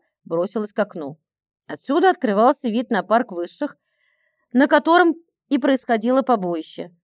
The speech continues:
Моим глазам предстал огромный чёрный волк Романа. Его пасть была испачкана алой кровью. Что удивительно, он был один. Волка высшего поблизости не наблюдалось.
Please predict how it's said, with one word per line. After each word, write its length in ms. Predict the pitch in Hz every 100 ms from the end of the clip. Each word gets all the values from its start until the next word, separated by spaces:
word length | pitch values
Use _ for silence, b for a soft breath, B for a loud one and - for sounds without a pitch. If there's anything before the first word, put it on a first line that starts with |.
| _
Моим 320 | 202 220 240
глазам 420 | 208 226 226 320 330
предстал 480 | 214 - - 262
огромный 480 | 269 202 233 277 277
чёрный 400 | 247 - 214 220
волк 260 | 196 240 254
Романа. 500 | 226 196 160 156 170 _ _ _ _ -
Его 300 | 214 233 202
пасть 460 | - 233 330 - -
была 300 | 190 214 190
испачкана 720 | - 196 214 - 311 277 -
алой 300 | 196 214 247
кровью. 560 | 247 208 190 165 170 _ _ _ _
Что 240 | _ - 208
удивительно, 680 | 208 214 240 262 339 320 330
он 200 | 233 214
был 140 | 240
один. 480 | 277 240 160 185 - _ _
Волка 440 | 196 262 262 240
высшего 440 | 196 254 - 339 330
поблизости 680 | 330 214 185 202 233 -
не 140 | 262 226
наблюдалось. 760 | 214 202 233 185 175 170 -